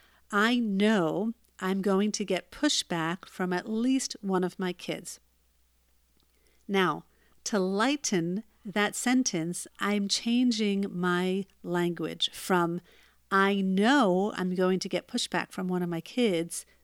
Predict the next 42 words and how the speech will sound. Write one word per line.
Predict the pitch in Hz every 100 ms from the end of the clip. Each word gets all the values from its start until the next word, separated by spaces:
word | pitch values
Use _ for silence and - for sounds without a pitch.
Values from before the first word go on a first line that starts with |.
| -
to, | - 202 180 175 185 _ _ _ _ _
"I | - 208
have | 226 247
a |
feeling | 233 - 277 262 185 170 -
I'm | 190
going | 190 185 185
to |
get | 196 180 -
pushback | - 240 - 185 175 -
from | 180 175
one | 170
of | 170
my | 170 165
kids," | - 170 175 - _ _ _
because | - 214 214 -
the | 202
truth | - - 262 277
of |
the | 269
matter | 247 220 202 -
is, | 185 175 175 185 - - - _ _
I | 214 240 277 269 -
don't | 226 240 254 -
know | 196 196 233 269 185 151
what's | 175 -
going | - 170 165
to | 170
happen | 175 160 165 160 160 _ _ _ _
in | 220 196
five | - 185 -
minutes | 185 180 -
from | 160
now. | 165 151 180 _ _ _ _ _ _ _ _ _ - _ -
I | 233
don't | 240 262 240
know. | 220 285 - 165 - - -
I | 240
can't | - 311 254 _
tell | - 202 202
the | 185
future. | 180 - 190 - 214 233